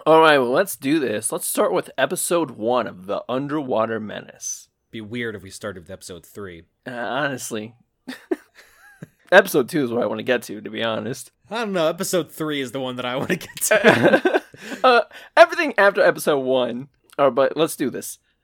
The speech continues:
Speaker 1: So, the tardis and its crew arrive on a volcanic island. The companions explore while the Doctor stares at some rocks.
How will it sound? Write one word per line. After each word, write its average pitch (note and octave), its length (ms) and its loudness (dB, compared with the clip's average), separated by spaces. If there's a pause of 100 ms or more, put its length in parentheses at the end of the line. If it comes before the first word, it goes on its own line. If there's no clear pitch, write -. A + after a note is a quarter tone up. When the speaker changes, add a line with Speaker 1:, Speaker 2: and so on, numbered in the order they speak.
(140)
Speaker 1:
So, D3 380 4
the F3+ 140 2
tardis B3+ 360 0
and A3+ 100 -6
its F#3 180 -6
crew F3 240 2
arrive D3 360 2
on D3 120 -2
a A#2+ 40 0
volcanic D#3 540 -4
island. - 500 -8 (300)
The G3 80 2
companions B3+ 480 -2
explore F3 540 0
while C#3 160 4
the B2+ 80 -8
Doctor D#3 440 2
stares D3 380 -4
at - 80 -10
some A#2 220 -8
rocks. - 560 -10